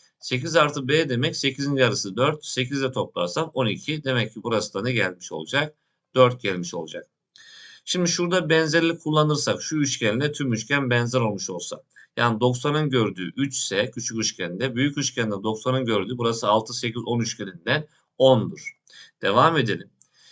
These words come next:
Şimdi burada alfanın gördüğünden gidelim.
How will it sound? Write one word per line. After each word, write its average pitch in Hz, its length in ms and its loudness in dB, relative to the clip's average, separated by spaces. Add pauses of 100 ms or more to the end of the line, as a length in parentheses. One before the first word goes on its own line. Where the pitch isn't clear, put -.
(100)
Şimdi 127 460 2 (840)
burada 143 600 2 (300)
alfanın 151 720 2 (160)
gördüğünden 131 760 2
gidelim. 95 400 -8